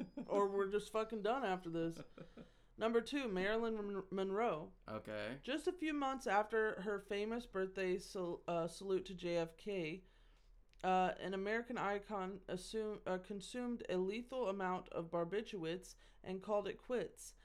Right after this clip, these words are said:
Speaker 1: At least that's one possibility. On the surface, it seems that Marilyn Monroe was severely depressed and took her own life. However, some think her overdose was ac-, was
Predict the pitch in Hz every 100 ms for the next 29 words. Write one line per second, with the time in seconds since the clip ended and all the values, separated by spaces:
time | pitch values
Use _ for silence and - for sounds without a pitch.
0 | - - 175 190 233 - 165 170 - 180
1 | 196 180 160 160 - 139 139 143 185 -
2 | - - - 202 202 202 277 302 233 214
3 | 190 190 - 226 220 208 - 190 214 247
4 | 240 214 190 202 185 170 175 - - 190
5 | 180 190 190 226 247 233 226 190 160 180
6 | - 180 185 180 180 180 185 208 170 160
7 | 180 175 214 233 165 180 - - - -
8 | 233 254 277 214 208 220 190 180 180 170
9 | 165 180 190 175 165 - 160 175 170 -